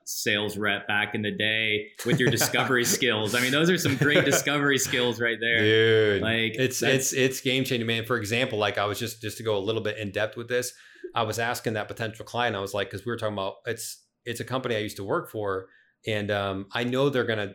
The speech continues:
Speaker 2: I know they need help with this stuff, but they're,
Speaker 1: Mm-hmm.
Speaker 2: again, leadership, maybe a little stubborn, maybe a little bit unknown. There's,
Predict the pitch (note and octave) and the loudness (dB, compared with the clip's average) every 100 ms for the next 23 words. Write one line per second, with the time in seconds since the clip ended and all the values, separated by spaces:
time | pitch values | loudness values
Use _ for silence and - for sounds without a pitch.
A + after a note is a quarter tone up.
0 | - A#2+ C3 C3+ B2 A2+ F#2 A2 C3+ D3 | -4 -2 0 0 0 -2 -2 -2 -4 -6
1 | C#3 - D3 C#3+ - A#2 A2 A#2+ A2+ G#2+ | -8 -4 -4 -4 -4 -6 -2 0 2 0
2 | A#2 A2+ - B2 B2 C3+ G#2+ A2+ A#2+ A#2+ | -4 -8 -12 -4 0 0 0 0 0 0
3 | B2 G#2 A2+ A2+ A2 G#2 G#2 E3+ D#3+ D#3+ | 0 -2 -2 -2 -2 -4 -2 0 2 2
4 | A#2+ A2 A2 G#2+ G2+ G#2+ G#2 B2 D3 D3 | 0 0 -2 -2 -2 -2 -2 0 2 0
5 | C#3+ A2+ G#2+ - | -2 -4 -6 -12